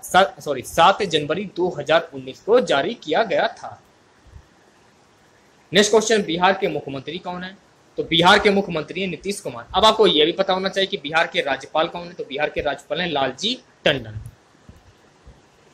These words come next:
Next question, पन्द्रह finance commission के अध्यक्ष कौन है? तो पन्द्रह finance commission के अध्यक्ष हैं एनके सिंह,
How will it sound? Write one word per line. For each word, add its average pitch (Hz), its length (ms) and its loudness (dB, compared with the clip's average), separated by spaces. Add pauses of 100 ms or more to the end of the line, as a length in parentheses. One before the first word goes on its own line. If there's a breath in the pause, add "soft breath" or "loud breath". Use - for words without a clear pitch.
(400)
Next 202 180 4
question, 214 400 2
पन्द्रह 180 240 2
finance 175 460 -2
commission 147 340 -6
के 175 120 -10
अध्यक्ष 139 380 -8
कौन 156 180 -8
है? 160 60 -18
तो 151 120 -12
पन्द्रह 143 340 -6
finance 147 500 -8
commission 131 340 -10
के 160 120 -10
अध्यक्ष 127 320 -10
हैं - 220 -18
एनके 151 260 -10
सिंह, 117 260 -16